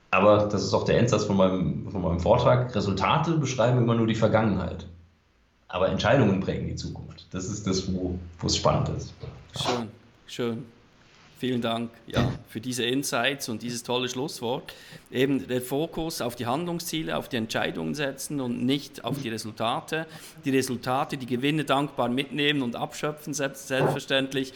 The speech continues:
Speaker 2: aber sich nicht darauf ausruhen und einfach, dass alles gut gewesen ist.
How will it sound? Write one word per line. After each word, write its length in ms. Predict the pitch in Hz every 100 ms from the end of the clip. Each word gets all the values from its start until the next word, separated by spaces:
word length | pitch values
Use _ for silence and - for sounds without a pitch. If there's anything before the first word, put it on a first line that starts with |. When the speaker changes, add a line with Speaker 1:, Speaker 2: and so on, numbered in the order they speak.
| - -
Speaker 2:
aber 240 | - 117 123
sich 360 | 117 - 131
nicht 240 | 143 139 -
darauf 360 | 127 123 135
ausruhen 600 | 104 120 135 127 131 131
und 120 | 120 117
einfach, 460 | 117 117 104 107 -
dass 180 | 113
alles 280 | - 113 110
gut 200 | 117 117
gewesen 400 | 101 107 113 104
ist. 220 | 95 101